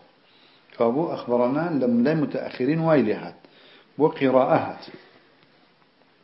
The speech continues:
حافظ ابن حجر ليلة قال: "فإن أخبرنا علم يقوم مقام قائله، أنا قرأته عليه".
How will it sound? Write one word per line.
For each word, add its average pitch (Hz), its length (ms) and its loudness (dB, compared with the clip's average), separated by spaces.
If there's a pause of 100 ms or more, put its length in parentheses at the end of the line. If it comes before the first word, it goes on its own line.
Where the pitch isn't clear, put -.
(3250)
حافظ 143 380 0
ابن 123 280 -2
حجر 120 440 2 (640)
ليلة 156 500 4 (840)
قال: 135 220 2
"فإن 147 400 2
أخبرنا 135 720 2
علم 131 640 2
يقوم 120 580 2
مقام 123 480 0
قائله، 123 880 0
أنا 147 300 0
قرأته 143 1120 0
عليه". 120 760 0